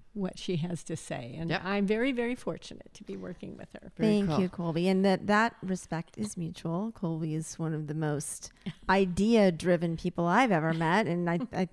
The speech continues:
Speaker 3: think we're gonna hear some more of her ideas coming up. But it was, it's been a really neat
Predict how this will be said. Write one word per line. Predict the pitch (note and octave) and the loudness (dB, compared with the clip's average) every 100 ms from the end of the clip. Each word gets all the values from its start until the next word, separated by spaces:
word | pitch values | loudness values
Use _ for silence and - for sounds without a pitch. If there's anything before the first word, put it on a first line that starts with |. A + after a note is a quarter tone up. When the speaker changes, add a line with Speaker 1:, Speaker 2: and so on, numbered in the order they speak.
| _ - | _ -6
Speaker 3:
think | G#3+ | -4
we're | G3 | -2
gonna | F3 F3 | -2 0
hear | F#3 G3 | 2 0
some | F3 - | -2 -4
more | F3 C4+ | -2 0
of | C4 | 2
her | F3 | 2
ideas | E3 E3+ E3+ E3 - | 2 2 0 -2 -4
coming | E3 F3 | -4 -2
up. | F3 D#3+ - | -2 -2 -2
But | E3 | -2
it | E3 | -2
was, | E3+ - | -4 -6
it's | F3 - | -6 -4
been | F#3 F3 | -2 -2
a | E3+ | -2
really | E3+ F3 F3+ E3+ E3+ - _ - _ _ - - - - | -2 -2 -2 -4 -6 -8 _ -20 _ _ -20 -20 -20 -6
neat | A3 B3 C#4+ | 0 2 2